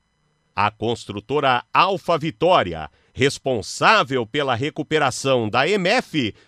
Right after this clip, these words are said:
solicitou e foi atendida com a prorrogação do prazo por mais seis meses para o término do serviço.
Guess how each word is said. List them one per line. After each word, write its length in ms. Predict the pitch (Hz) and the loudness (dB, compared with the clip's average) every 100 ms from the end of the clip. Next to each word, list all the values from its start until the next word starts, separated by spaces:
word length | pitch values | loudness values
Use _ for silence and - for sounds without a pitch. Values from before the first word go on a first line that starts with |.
| _ | _
solicitou 1080 | - - 294 285 269 - 240 - 160 110 90 - | -14 -6 2 2 2 -4 -6 -2 0 0 -4 -10
e 100 | 185 | -10
foi 480 | - 139 139 135 - | -8 -2 0 0 0
atendida 1000 | 170 220 - 302 285 175 190 220 240 233 _ _ - | 0 0 -2 -4 -4 -4 -4 0 0 0 _ _ 2
com 180 | 247 254 | 4 4
a 80 | |
prorrogação 920 | 226 233 269 247 254 247 233 - 220 | 2 4 6 6 6 4 2 2 0
do 120 | 214 247 | 0 -2
prazo 520 | 208 190 196 160 208 | 2 2 2 -2 -6
por 220 | 226 208 | -2 0
mais 300 | 175 202 202 | 0 0 -2
seis 580 | - - 247 294 269 156 | -6 -2 0 0 -4 -4
meses 640 | 202 269 254 120 139 135 | 0 4 4 4 -6 -6
para 240 | - 185 190 | 0 0 0
o 60 | |
término 560 | - 160 180 165 170 175 | 0 2 2 0 -2 -2
do 120 | 170 | -4
serviço. 840 | - 196 151 226 147 - 82 64 | -4 -4 -4 -4 -6 -8 -14 -16